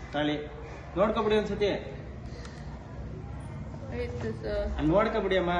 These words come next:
Speaker 1: ಆಮೇಲೆ ಅಲ್ಲೋಗಿ ಅದಿಲ್ಲ, ಇದಿಲ್ಲ.
Speaker 2: ಏನಿಲ್ಲ,
Speaker 1: ಆ,
Speaker 2: ವಾದ
Speaker 1: ಬೇಡ.
Speaker 2: ಅಪ್ಪ, ಈ, ಇದು
Speaker 1: ಪರರ ಸೊತ್ತು ಭಾಷಣ ಇದ್ದಂಗೆ ನಮ್ಗೆ.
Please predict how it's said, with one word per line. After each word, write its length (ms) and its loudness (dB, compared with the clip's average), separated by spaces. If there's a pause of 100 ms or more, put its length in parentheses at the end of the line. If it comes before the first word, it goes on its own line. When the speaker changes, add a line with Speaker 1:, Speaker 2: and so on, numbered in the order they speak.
(120)
Speaker 1:
ಆಮೇಲೆ 240 2
ಅಲ್ಲೋಗಿ 320 4
ಅದಿಲ್ಲ, 380 4
ಇದಿಲ್ಲ. 360 4
Speaker 2:
ಏನಿಲ್ಲ, 520 4
Speaker 1:
ಆ, 100 8
Speaker 2:
ವಾದ 280 8
Speaker 1:
ಬೇಡ. 440 6
Speaker 2:
ಅಪ್ಪ, 420 4
ಈ, 200 2
ಇದು 320 2
Speaker 1:
ಪರರ 300 8
ಸೊತ್ತು 300 6
ಭಾಷಣ 420 6
ಇದ್ದಂಗೆ 380 4
ನಮ್ಗೆ. 640 6